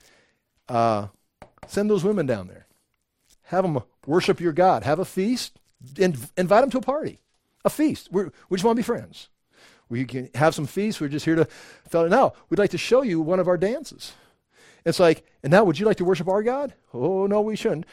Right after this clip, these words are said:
"How do we worship your God?" "Well, come here. <laughs> I'll show you, honey." And it's like, whoa, all the men are, like,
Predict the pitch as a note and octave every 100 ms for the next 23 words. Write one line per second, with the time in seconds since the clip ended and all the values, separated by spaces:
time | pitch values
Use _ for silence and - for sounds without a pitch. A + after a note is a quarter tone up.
0 | - - A3+ B3+ A#3+ B3+ D#4 D4 G3+ G#2+
1 | - _ _ _ - A#3+ G4 - - G#3+
2 | G4+ - A#2+ - - A#3 - - B2 C3+
3 | A#3 - - - - F3 E3 D#3+ E3+ D3
4 | - G4+ F4+ A#3+ G#3+ G#3 A#3 G#3 F#3 -